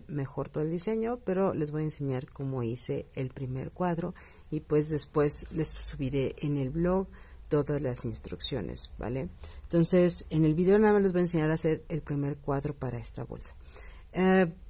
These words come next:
ellos, bueno, para que quede claro, voy a utilizar yute color natural,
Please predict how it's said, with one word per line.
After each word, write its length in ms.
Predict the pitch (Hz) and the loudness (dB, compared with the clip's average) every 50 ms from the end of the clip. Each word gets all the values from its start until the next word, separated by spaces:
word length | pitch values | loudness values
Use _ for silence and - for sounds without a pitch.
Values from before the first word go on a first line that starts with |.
| - - - - - - | -20 -18 -20 -16 -6 2
ellos, 500 | - 196 214 202 208 226 214 208 196 - - | 4 4 6 8 8 6 6 6 4 0 0
bueno, 280 | 202 202 190 175 165 - - - - - - - - - - - - 127 135 156 | 2 4 4 4 2 0 -4 -12 -14 -14 -12 -12 -12 -10 -12 -10 -10 -10 -10 -6
para 220 | - 165 160 165 160 | -4 -2 -2 -2 -2
que 140 | - 175 | -4 -4
quede 300 | - - 214 - 240 226 | -4 -2 0 0 0 0
claro, 400 | 226 - 196 190 185 202 208 220 | 0 0 -2 0 0 -2 -2 -2
voy 180 | 202 170 170 185 | -2 -2 -2 -2
a 40 | 185 | -2
utilizar 500 | - 156 147 147 - 160 151 151 147 147 - - | -2 2 4 4 4 4 4 0 0 -2 -6 -12
yute 640 | - 143 160 156 151 - - 156 156 147 127 120 127 - - - - - - | -8 -6 -4 -4 -4 0 2 2 4 4 2 0 -4 -10 -14 -16 -16 -10 -6
color 400 | - 139 135 139 135 139 143 147 | -4 -2 0 0 0 0 0 -2
natural, 520 | 151 147 - 143 147 170 185 226 277 294 | -2 -2 -4 -4 -2 -2 -2 -2 -2 -6